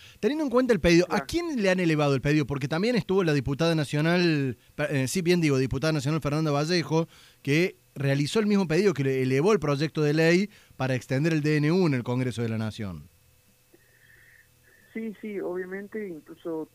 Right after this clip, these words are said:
Speaker 2: eh, eh, eh, Fernanda, al igual que,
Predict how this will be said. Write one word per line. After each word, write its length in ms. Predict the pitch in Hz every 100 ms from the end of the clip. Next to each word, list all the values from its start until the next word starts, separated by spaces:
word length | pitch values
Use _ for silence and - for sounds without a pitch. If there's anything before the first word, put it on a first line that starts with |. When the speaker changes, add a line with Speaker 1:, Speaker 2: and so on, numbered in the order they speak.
| -
Speaker 2:
eh, 80 |
eh, 800 | 151 147 143 143 - 147 143 143 135
eh, 400 | 147 139 135 135 - -
Fernanda, 640 | 143 139 147 156 165 160
al 100 | 151
igual 260 | 143 151 147
que, 640 | 151 143 139 139 139 135